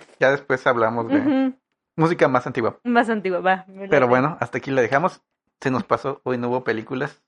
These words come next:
Speaker 1: pero
Speaker 2: Bueno, pero
Speaker 1: hubo
Speaker 2: podemos
Speaker 1: música.
Speaker 2: escuchar. Había una canción que te había gustado, ¿no?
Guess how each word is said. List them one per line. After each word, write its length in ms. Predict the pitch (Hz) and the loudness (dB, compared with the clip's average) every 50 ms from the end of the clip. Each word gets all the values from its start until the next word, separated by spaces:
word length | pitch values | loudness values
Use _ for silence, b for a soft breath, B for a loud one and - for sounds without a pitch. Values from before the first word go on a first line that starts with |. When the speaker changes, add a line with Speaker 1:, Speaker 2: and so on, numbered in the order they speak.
| _ | _
Speaker 1:
pero 320 | - 120 110 113 123 - _ _ _ _ _ _ _ _ - - | -12 -10 -10 -10 -10 -14 _ _ _ _ _ _ _ _ -6 0
Speaker 2:
Bueno, 280 | - 320 359 339 285 - | 2 4 4 4 2 2
pero 160 | - 247 240 | 2 2 2
Speaker 1:
hubo 100 | 240 - | 2 2
Speaker 2:
podemos 320 | - - 277 277 - 339 - | 4 4 4 4 4 2 2
Speaker 1:
música. 200 | - 330 - 110 | 0 0 0 0
Speaker 2:
escuchar. 840 | - - - - 277 247 247 247 254 262 262 262 262 254 247 - _ _ _ _ _ _ _ _ _ _ _ _ - | -2 -2 0 2 4 4 6 6 6 6 4 4 4 2 0 -4 _ _ _ _ _ _ _ _ _ _ _ _ 4
Había 240 | 277 254 277 302 339 | 6 6 6 6 4
una 140 | 392 427 427 | 4 2 2
canción 300 | - 254 285 226 277 277 | 2 2 2 2 0 -2
que 80 | - 277 | -2 0
te 100 | - 233 | 2 4
había 120 | 226 240 | 4 4
gustado, 380 | 254 240 - - 269 277 277 202 | 2 0 0 0 0 2 2 0
¿no? 200 | 196 214 277 | 0 0 -2